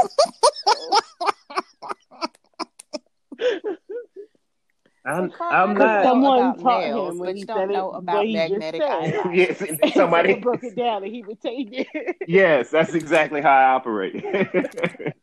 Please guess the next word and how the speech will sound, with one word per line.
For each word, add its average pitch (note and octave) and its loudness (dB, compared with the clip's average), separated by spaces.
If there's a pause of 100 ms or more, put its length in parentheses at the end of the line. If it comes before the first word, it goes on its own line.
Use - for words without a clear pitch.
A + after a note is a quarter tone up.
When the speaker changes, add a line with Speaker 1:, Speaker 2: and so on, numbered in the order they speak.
(4000)
Speaker 3:
<laughs> D4 0